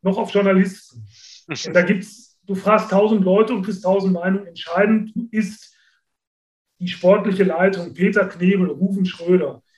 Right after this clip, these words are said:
Speaker 1: die müssen zu hundert Prozent von dem Trainer überzeugt sein. Nicht zu, zu siebzig Prozent, nicht zu achtzig Prozent,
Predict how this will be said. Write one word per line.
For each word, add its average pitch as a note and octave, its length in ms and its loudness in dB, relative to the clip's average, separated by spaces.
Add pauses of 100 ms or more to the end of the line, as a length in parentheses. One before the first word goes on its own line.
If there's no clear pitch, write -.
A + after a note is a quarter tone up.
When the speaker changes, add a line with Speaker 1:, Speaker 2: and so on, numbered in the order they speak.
(280)
Speaker 1:
die A3+ 120 4
müssen F#3+ 460 0
zu - 260 -14
hundert A#3+ 400 4
Prozent F#3 680 -4 (680)
von E3+ 180 -8
dem F3 180 -4
Trainer F#3+ 380 2
überzeugt F3 600 2
sein. - 280 -18 (220)
Nicht F3+ 200 -12
zu, F3+ 240 -8
zu - 200 -20
siebzig A3 380 -8
Prozent, F#3 380 -2
nicht F3 160 -8
zu F3 160 -14
achtzig F#3+ 320 -10
Prozent, F3+ 320 -4